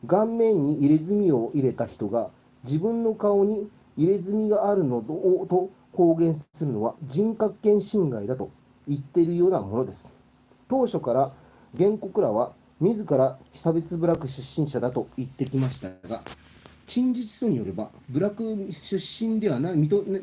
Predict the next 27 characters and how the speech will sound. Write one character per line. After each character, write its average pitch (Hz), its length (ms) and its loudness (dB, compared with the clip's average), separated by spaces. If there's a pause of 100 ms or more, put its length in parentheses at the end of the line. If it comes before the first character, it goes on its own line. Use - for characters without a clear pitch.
(140)
で 165 140 0
は 156 80 0
な 180 80 -2
い 175 80 -4
と 127 120 -8
認 127 240 0
め 180 60 -2
て 185 100 0
い - 20 4
る 127 120 -2
原 107 120 -4
告 104 200 -10
も 101 100 -4
い 92 40 -6
る 95 80 -8
し、 - 240 -10 (320)
片 165 280 -2
岡 165 200 -2
副 147 260 -2
委 160 40 4
員 147 120 0
長 131 140 -4
に 110 120 -4
至 110 140 -6
っ - 40 -8
て - 140 -8
は、 156 180 -2